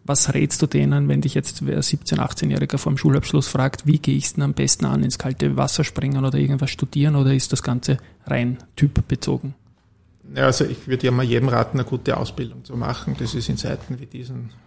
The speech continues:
Speaker 2: äh, wichtiger denn je.
Speaker 1: Mhm.
Speaker 2: Ähm, das ist das Erste. Das Zweite ist, ähm, ich habe immer Gelegenheiten,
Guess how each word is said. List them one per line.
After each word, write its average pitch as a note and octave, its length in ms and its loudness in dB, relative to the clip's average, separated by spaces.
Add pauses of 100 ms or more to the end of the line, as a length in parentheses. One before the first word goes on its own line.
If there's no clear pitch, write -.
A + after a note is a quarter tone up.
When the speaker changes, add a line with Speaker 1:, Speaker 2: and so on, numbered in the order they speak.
(160)
Speaker 2:
äh, B2 320 2
wichtiger - 440 -4
denn A#2 180 0
je. A#2 300 0 (300)
Speaker 1:
Mhm. C#3+ 240 4 (300)
Speaker 2:
Ähm, B2 420 0 (120)
das A2+ 140 -16
ist A#2+ 180 -20
das - 140 -18
Erste. B2 320 -4
Das B2+ 160 -4
Zweite - 380 -4
ist, B2 380 -2
ähm, A#2+ 420 0
ich A#2+ 120 -10
habe B2+ 160 -4
immer C3+ 160 0
Gelegenheiten, A#2+ 800 -2